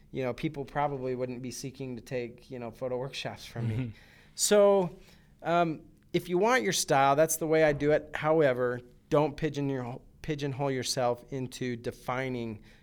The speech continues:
Speaker 1: your work by that style. Let it, let it evolve. Let each image and scene speak, you know, speak independently for, um, for what you want.
Speaker 2: Yeah. Um, and finally, one last question for you. If there is one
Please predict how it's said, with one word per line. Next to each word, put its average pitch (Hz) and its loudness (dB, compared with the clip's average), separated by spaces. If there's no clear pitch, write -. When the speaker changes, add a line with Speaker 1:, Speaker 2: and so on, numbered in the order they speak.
Speaker 1:
your 127 -4
work 120 -2
by 117 -4
that 113 -4
style. 113 -4
Let 147 -2
it, 208 -6
let 190 -4
it 214 -6
evolve. 156 -4
Let 139 -4
each 170 -6
image 160 -4
and 127 -8
scene 139 -2
speak, - -12
you 131 -10
know, 117 -8
speak 139 -10
independently 127 -10
for, 110 -10
um, 107 -12
for 127 -8
what 113 -6
you 127 -14
want. 110 -12
Speaker 2:
Yeah. 151 -4
Um, 123 -8
and 127 -10
finally, 127 0
one 143 -2
last 131 -2
question 110 -10
for 107 -14
you. 101 -14
If 101 -12
there 151 -2
is 117 -4
one 151 -8